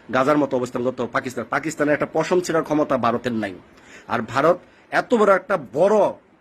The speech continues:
জলুস্তির মতো একটা রাষ্ট্র হওয়ার পরে ছোট্ট একটা ভূখণ্ড ইসরায়েল, ওই ইসরায়েলের কাছে সাপোর্ট চায়,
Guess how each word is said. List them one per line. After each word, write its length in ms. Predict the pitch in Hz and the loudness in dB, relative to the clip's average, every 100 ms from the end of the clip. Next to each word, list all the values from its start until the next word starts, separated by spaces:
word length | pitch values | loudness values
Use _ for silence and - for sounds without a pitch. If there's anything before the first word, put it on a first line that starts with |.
| - 113 | -20 -4
জলুস্তির 500 | 175 214 226 - 208 | 0 2 0 -2 -2
মতো 180 | 202 196 | 0 0
একটা 140 | 165 | 2
রাষ্ট্র 340 | 156 160 - | 2 0 -4
হওয়ার 240 | 160 147 156 | -2 2 2
পরে 300 | 190 165 120 - _ _ - | 2 0 -2 -8 _ _ -8
ছোট্ট 360 | 269 269 - | -8 -6 -4
একটা 220 | 220 - | -2 -2
ভূখণ্ড 540 | 156 131 165 185 175 135 - - _ - | -4 -4 -2 2 2 2 -2 -14 _ -10
ইসরায়েল, 460 | 156 127 147 107 - _ _ - | -6 -2 -2 -4 -12 _ _ -2
ওই 220 | 151 160 | 0 0
ইসরায়েলের 380 | 160 196 185 175 | 0 2 2 0
কাছে 160 | 170 | -4
সাপোর্ট 400 | - 156 156 147 | -4 -6 -4 -6
চায়, 140 | - | -4